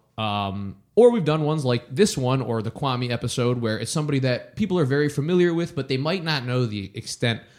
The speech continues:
of the stories. Because I'll say something to you before we start, man. I don't know how you feel about this, but I thought I was super acquainted with Aretha Franklin until I did the actual research and I started looking into it, and there is a ton of stuff about her that I really, I had no idea.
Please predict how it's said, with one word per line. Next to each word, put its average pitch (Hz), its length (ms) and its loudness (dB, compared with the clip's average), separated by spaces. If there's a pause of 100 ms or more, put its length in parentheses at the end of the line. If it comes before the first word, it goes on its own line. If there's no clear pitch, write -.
(160)
of 107 100 -4
the 107 60 -4
stories. 104 400 -4
Because 113 260 -6
I'll 190 200 0
say 226 160 0
something 185 280 -2
to 123 60 -2
you 147 160 0
before 139 240 -2
we 123 100 -2
start, 131 300 -2
man. 147 220 -2
I 139 60 0
don't 160 100 0
know 143 80 0
how 127 100 0
you 110 160 -2
feel 143 260 0
about 139 260 0
this, 156 200 -2
but 110 240 -2 (420)
I 143 200 4
thought 165 240 2
I 135 60 4
was 113 120 0
super 131 380 -2
acquainted 127 520 0
with 117 200 -2
Aretha 110 360 -4
Franklin 156 520 -2 (760)
until 202 520 6
I 160 480 6
did 151 280 2
the 151 100 2
actual 165 340 2
research 180 500 2
and 165 60 0
I 165 60 4
started 165 300 4
looking 175 220 4
into 175 200 6
it, 147 80 4
and 151 140 2
there 170 120 4
is 143 140 4
a 101 80 -2
ton 143 320 2
of 135 80 2
stuff 131 240 0
about 123 280 0
her 113 100 0
that 104 120 -2
I 98 100 2
really, 107 360 2
I 92 120 -6
had 101 240 -4
no 104 140 0
idea. 117 380 0